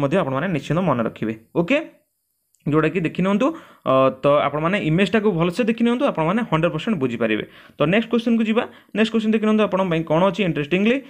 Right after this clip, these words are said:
ଛଅ ନମ୍ବର, ଛଅ ନମ୍ବର କ'ଣ ଦେଇଛି ନା, "The procedure required for repairment of cleft lip।" ତ ସେଇ କ୍ଲେଫ୍ଟ ଲିପ୍ ରିଗାର୍ଡିଂ ଆପଣଙ୍କ ପାଇଁ ଗୋଟେ କ୍ୱେଶ୍ଚନ କ'ଣ ଦେଇଛି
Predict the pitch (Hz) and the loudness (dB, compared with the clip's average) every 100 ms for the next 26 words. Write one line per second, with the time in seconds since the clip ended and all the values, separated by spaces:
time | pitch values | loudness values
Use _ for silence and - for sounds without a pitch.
0 | - - 185 208 214 220 - - 190 208 | -20 -4 0 2 0 -2 -6 -4 0 0
1 | 208 214 208 208 196 196 180 147 160 151 | -2 -2 0 0 0 -4 -4 -2 -4 -2
2 | 165 165 220 208 226 208 160 - 202 196 | -4 -2 -2 2 2 2 0 0 0 0
3 | 196 190 160 143 143 190 185 185 180 175 | 0 0 2 -2 0 0 0 -2 -2 -4
4 | 180 160 151 - 139 135 - - 165 - | -2 -2 -2 0 -2 -2 -12 -6 -4 2
5 | 220 220 202 196 190 190 143 160 170 165 | 2 4 0 2 2 2 2 2 4 2
6 | 165 147 151 147 143 135 143 139 233 214 | 0 0 -2 0 -2 -2 -6 -2 -2 0
7 | 180 208 226 | 0 0 -2